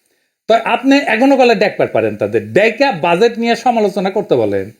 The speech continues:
সবারই ডাকেন, এই যে যাদের যাদের কইলাম আর কি, আর সেটা লাইভ করেন। হ্যাঁ, সবাই আলাপ করুক, পাবলিকে দেখবি কে কেমন বাজেট বুঝিছে, তাই না? বুঝছাও? তো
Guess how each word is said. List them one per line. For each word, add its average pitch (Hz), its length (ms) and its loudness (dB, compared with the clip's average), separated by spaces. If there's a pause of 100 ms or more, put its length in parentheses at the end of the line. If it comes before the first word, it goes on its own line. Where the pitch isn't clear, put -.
(720)
সবারই 277 240 4
ডাকেন, 131 340 0
এই 160 80 2
যে 165 100 2
যাদের 160 300 2
যাদের 170 300 2
কইলাম 156 300 4
আর 101 80 -4
কি, 98 320 -6 (320)
আর 151 100 0
সেটা 226 260 2
লাইভ 175 340 2
করেন। 92 300 -6 (320)
হ্যাঁ, 165 220 2 (300)
সবাই 247 340 0
আলাপ 233 280 2
করুক, 113 300 -2 (240)
পাবলিকে 233 360 0
দেখবি 214 360 2
কে 208 160 2
কেমন 190 300 -2
বাজেট 156 300 0
বুঝিছে, 139 500 -2
তাই 117 160 0
না? 123 320 -4 (120)
বুঝছাও? 113 440 0 (420)
তো 156 240 4